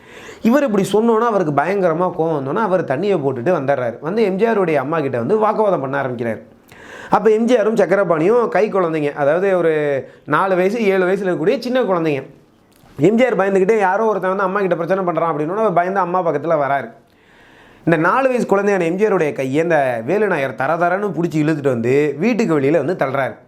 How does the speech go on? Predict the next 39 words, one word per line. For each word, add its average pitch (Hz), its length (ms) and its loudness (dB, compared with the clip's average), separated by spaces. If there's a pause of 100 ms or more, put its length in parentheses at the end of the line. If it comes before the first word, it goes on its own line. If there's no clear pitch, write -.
(520)
தம்பியை 277 400 2
காப்பாத்துறதுக்காக 180 640 0
ஏழு 226 320 2
வயசு 196 200 0
குழந்தை 165 380 -2
சக்கரபாணி 175 500 0
வேகமா 165 340 0
வெளியே 160 220 0
வராரு. 143 280 2
அவரையும் 208 480 0
வெளியே 180 240 2
தள்ளி 151 500 0 (260)
கதவை 196 340 2
சாத்திட்டு 139 800 -2
திடீர்னு 240 420 0
எம் 208 120 0
ஜி 254 120 2
ஆருடைய 214 260 2
அம்மாவை 151 460 0
போட்டு 120 260 -2
அடிக்க 220 400 0
ஆரம்பிக்கிறாரு 139 380 -2
இந்த 226 180 -2
வேலு 151 240 2
நாயர். 120 280 -4 (500)
இதை 285 220 4
பார்த்து 247 280 2
இந்த 240 140 4
ரெண்டு 220 180 2
குழந்தைங்களும் 214 480 2
கத்த 214 180 0
ஆரம்பிக்குதுங்க. 156 500 -2 (140)
இவங்க 220 280 2
வெளி-, 226 120 2
வீட்டுக்கு 226 280 2
வெளியில 208 180 2
ஃபுல்லா 196 280 0
ஜன்னல் 180 320 -2
கம்பிகள், 156 540 -2